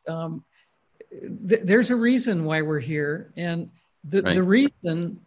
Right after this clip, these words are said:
Speaker 1: is evolution. The reason is love. That's it.
Speaker 2: Mm-hmm.
Speaker 1: There, there, there's no other, there's no other lesson really that we're here to learn, but to evolve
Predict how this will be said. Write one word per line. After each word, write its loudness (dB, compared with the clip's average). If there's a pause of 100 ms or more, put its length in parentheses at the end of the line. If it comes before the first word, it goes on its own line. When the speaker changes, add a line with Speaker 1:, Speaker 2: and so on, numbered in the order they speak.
(680)
Speaker 1:
is 0
evolution. 0
The -4
reason 2
is -2
love. -4 (120)
That's -6
it. 4
Speaker 2:
Mm-hmm. -8 (120)
Speaker 1:
There, -4 (380)
there, 2
there's 2
no 4
other, 2 (560)
there's 0
no 2
other 2
lesson -4 (380)
really 2
that -4
we're -2
here 0
to 0
learn, -2 (280)
but 0 (920)
to 0
evolve 0